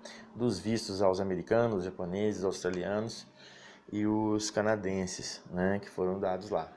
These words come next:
Bom, primeiro, gente, é, é, são quinhentos e quinze milhões de pessoas aproximadamente que têm entrada livre no Brasil e zero pessoas com essa mesma condição nesses países, né? É,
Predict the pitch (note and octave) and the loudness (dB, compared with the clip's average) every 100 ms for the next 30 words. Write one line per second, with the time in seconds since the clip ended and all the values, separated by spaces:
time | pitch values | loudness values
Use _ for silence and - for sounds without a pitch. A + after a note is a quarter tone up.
0 | - - - - G2 - C3+ A#2+ C3+ G2+ | -18 -20 -8 -4 -4 -4 0 4 6 4
1 | F2+ D#2 - - - F#2 - - G2+ F2+ | 0 -6 -8 -18 -8 -8 -8 -8 -8 -6
2 | F2+ F2 - B2 B2 - D3 C#3+ G#3 F3 | -8 -8 -4 -4 -4 -6 -2 2 2 2
3 | D#3+ - C#3 C#3 A#2+ A#2 G#2+ G2+ G#2+ G2+ | -4 -2 -2 0 0 0 2 2 2 0
4 | - G2+ - G2+ G2+ - F#2+ G#2 F#2+ F#2 | -4 -6 0 0 0 -4 -4 -2 0 -2
5 | F2+ G2+ B2 - - - - - - - | -2 -4 -6 -10 -18 -18 -16 -18 -20 -12
6 | - A#2+ - G#2 G#2+ G2+ G2+ F2+ G2+ F#2+ | -2 -2 0 0 0 0 0 2 4 4
7 | F#2+ F#2 F#2+ F#2 E2+ F2+ F2 F2+ A2 B2+ | 0 0 -2 -2 -2 -2 -2 2 2 0
8 | B2+ - - - - _ A2+ A2 A2+ A#2+ | -6 -18 -20 -20 -20 _ -2 0 2 2
9 | A#2+ - - A#2+ A#2 A2+ A#2+ G#2+ - F#2+ | 0 -2 4 8 10 8 4 0 2 2
10 | F#2+ - - G2+ G2+ G2 G2+ G2 G2 - | 2 0 -2 0 -2 -2 -2 -4 -4 -4
11 | F#2 F2+ F#2+ - G#2 E2 D#2 - - - | -4 -4 -6 0 0 2 -4 -8 -18 -20
12 | - - - - - D2+ E2 F#2+ - - | -20 -20 -20 -20 -12 -8 -8 -8 -18 -20
13 | - - - - - _ - - C#2+ D2 | -20 -20 -20 -20 -20 _ -20 -16 -14 -14
14 | D2 C#2 | -14 -14